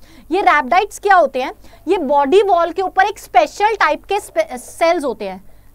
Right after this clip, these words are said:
स्पेशल सेल्स होते हैं। ये सिक्रीटरी सेल्स होते हैं। क्या होते हैं? सिक्रीटरी सेल होते हैं। यहाँ पे ये सिक्रीटरी सेल प्रेजेंट होते हैं, रैबिडाइट्स प्रेजेंट होते हैं। किसके अंदर? ट्यूबुलेरिया के अंदर।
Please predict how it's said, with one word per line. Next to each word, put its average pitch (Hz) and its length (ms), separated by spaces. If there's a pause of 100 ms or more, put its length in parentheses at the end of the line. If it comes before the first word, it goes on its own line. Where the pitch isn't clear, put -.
स्पेशल 349 680 (580)
सेल्स 320 400
होते 202 240
हैं। 185 120 (420)
ये 330 100
सिक्रीटरी 403 680
सेल्स 302 300
होते 202 240
हैं। 190 120
क्या 262 140
होते 254 220
हैं? - 420
सिक्रीटरी 320 680
सेल 233 240
होते 190 220
हैं। 196 180 (1700)
यहाँ 311 300
पे 392 140
ये 381 160
सिक्रीटरी 359 580
सेल 359 200
प्रेजेंट 262 420
होते 214 160
हैं, 202 80
रैबिडाइट्स 233 440
प्रेजेंट 226 440
होते 185 180
हैं। 190 100
किसके 285 260
अंदर? 311 240
ट्यूबुलेरिया 254 580
के 202 140
अंदर। 185 260